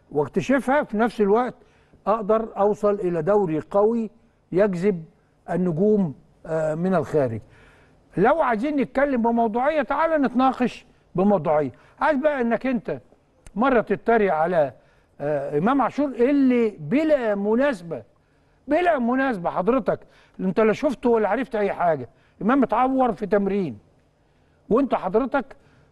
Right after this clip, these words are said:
سخرت من إمام، ولو كان لائق كان عمل وتع-، ها يا، يا كابتن مدحت، محدش بي-، بيشمت أو حد بيسخر في إصابة، آه، لاعب كاد أن يفقد حياته. يعني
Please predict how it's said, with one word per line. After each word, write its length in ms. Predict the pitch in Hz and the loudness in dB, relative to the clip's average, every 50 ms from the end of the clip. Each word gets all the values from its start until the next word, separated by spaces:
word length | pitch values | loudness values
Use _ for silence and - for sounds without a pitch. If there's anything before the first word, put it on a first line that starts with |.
| _ | _
سخرت 420 | _ - - - - 240 262 277 - - - _ _ _ _ _ - - | _ -8 -6 -2 0 0 0 0 -2 -8 -16 _ _ _ _ _ -8 -2
من 220 | 175 208 220 214 | 0 0 2 2
إمام، 340 | 208 214 247 277 285 240 190 - - - _ - | 2 2 2 4 2 2 0 -2 -8 -18 _ 0
ولو 220 | 160 180 214 214 | 2 4 4 2
كان 240 | 202 - 247 262 254 | 2 0 0 0 2
لائق 380 | 247 269 285 294 262 - - - _ _ _ _ - | 2 2 2 2 0 -2 -6 -18 _ _ _ _ -4
كان 140 | - 190 208 | -2 -2 0
عمل 380 | 220 240 269 269 269 269 233 - - - _ - | 0 0 0 2 2 2 0 -2 -4 -14 _ -8
وتع-، 320 | 165 180 - 226 220 190 - _ _ _ _ - - | -8 -4 -2 -2 -2 -2 -4 _ _ _ _ -14 -6
ها 300 | 113 180 202 208 208 202 | 0 2 4 4 4 2
يا، 580 | 196 196 196 196 185 175 170 170 170 165 156 - - | 2 0 0 0 -2 -6 -6 -8 -6 -8 -8 -4 -4
يا 80 | - | -4
كابتن 320 | - - 269 269 - - 175 | -2 -2 -2 -2 -2 -4 -2
مدحت، 360 | 185 247 254 - - 131 113 - - - - - - - - - - | -2 -2 -4 -4 -4 -6 -6 -6 -12 -20 -20 -20 -20 -20 -20 -16 -10
محدش 380 | - - - 247 226 208 165 131 | -8 -4 -4 -2 0 0 -2 -2
بي-، 260 | 135 127 143 143 143 | -2 0 2 2 2
بيشمت 500 | 131 135 180 208 190 - - 175 165 151 - - - - - - - - | 2 2 0 -2 -2 -4 -4 -4 -4 -4 -4 -10 -20 -20 -20 -18 -10 -6
أو 120 | 139 135 120 | -6 -4 -2
حد 260 | - 208 208 160 147 | -2 -2 -2 -2 -4
بيسخر 520 | 135 143 190 202 - - - 160 156 135 - - _ - _ _ - | -4 -2 -4 -4 -6 -4 -4 -4 -4 -4 -6 -18 _ -20 _ _ -4
في 160 | - 170 180 | -4 -4 -4
إصابة، 380 | 131 - 202 240 254 185 151 - - - - _ _ _ _ _ _ _ - | -2 0 0 0 2 0 -4 -6 -8 -20 -20 _ _ _ _ _ _ _ -10
آه، 300 | - 131 131 135 - - | -8 -6 -4 -4 -4 -4
لاعب 320 | 147 147 202 240 233 202 147 | 0 0 2 2 2 0 -2
كاد 260 | - - 226 233 202 | 0 0 0 2 2
أن 120 | 180 170 | 0 0
يفقد 360 | 170 208 233 - - 156 143 - | 0 -2 -2 -2 -6 -10 -8 -8
حياته. 520 | - 143 151 165 220 254 156 - 123 101 - _ _ - - - _ _ - - - - - _ _ _ _ _ _ _ _ - - | -4 -4 0 0 0 -2 -2 -8 -12 -14 -16 _ _ -20 -20 -20 _ _ -18 -16 -16 -16 -16 _ _ _ _ _ _ _ _ -8 -4
يعني 580 | 139 139 123 135 135 135 127 127 123 123 120 | -2 -2 -2 -2 -2 -4 -6 -6 -6 -6 -4